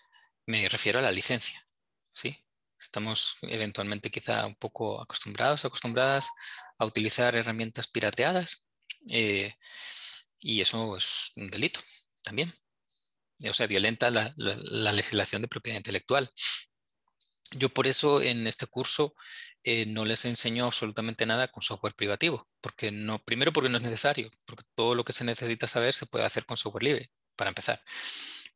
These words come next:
Pero luego también porque es una responsabilidad muy grande, eh, transmitirles a ustedes el, la necesidad o la, o di-, no la necesidad, pero por lo menos la,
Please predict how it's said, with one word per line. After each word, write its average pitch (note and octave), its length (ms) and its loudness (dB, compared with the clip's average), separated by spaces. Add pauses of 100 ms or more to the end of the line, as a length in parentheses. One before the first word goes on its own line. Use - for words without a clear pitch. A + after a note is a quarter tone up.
Pero A#2 160 2
luego G2 180 -2
también A#2+ 320 -2
porque - 220 -6
es - 140 2
una A2 140 -2
responsabilidad G#2+ 600 0
muy A2+ 140 -2
grande, B2+ 380 0 (400)
eh, G#2 420 0 (320)
transmitirles A#2 800 2
a A#2 100 4
ustedes C3 560 2 (480)
el, G#2 600 0
la A2 180 -2
necesidad G#2+ 680 4
o A#2 100 4
la, G2+ 220 2 (460)
o A2 80 -4
di-, G#2+ 200 -2
no C3 200 2
la D3+ 120 6
necesidad, C#3+ 520 4
pero - 120 -4
por A2+ 140 -4
lo A2+ 40 -2
menos C3 140 -4
la, B2 200 0